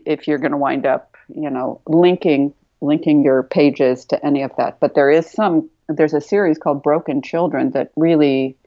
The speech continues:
brought some of that up for me. But like Jerry's work, mine is completely post,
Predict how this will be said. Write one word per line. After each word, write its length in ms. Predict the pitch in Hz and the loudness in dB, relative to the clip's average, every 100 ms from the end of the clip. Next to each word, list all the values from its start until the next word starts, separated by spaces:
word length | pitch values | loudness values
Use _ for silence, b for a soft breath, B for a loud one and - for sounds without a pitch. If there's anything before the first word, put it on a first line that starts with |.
| _ _ _ _ _ | _ _ _ _ _
brought 320 | - 151 127 - | -2 2 2 0
some 160 | 139 | -4
of 80 | 131 | 0
that 180 | 131 131 | 0 0
up 180 | 131 - | -2 -4
for 100 | 139 | -6
me. 160 | 131 | -4
But 280 | 131 - 208 202 | -2 0 0 -2
like 460 | 190 208 226 262 202 - | 2 4 2 -2 -12 -4
Jerry's 540 | 208 208 220 214 - | -2 0 -2 -4 -8
work, 440 | 143 135 156 - _ _ _ _ _ _ _ | -6 -6 -6 -10 _ _ _ _ _ _ _
mine 260 | 151 175 202 | 2 2 2
is 140 | 170 | -2
completely 840 | - 160 - - - 185 220 - 170 | -6 -10 -10 -16 -8 -4 -2 -2 -6
post, 500 | - 156 160 - | -2 -4 -4 -14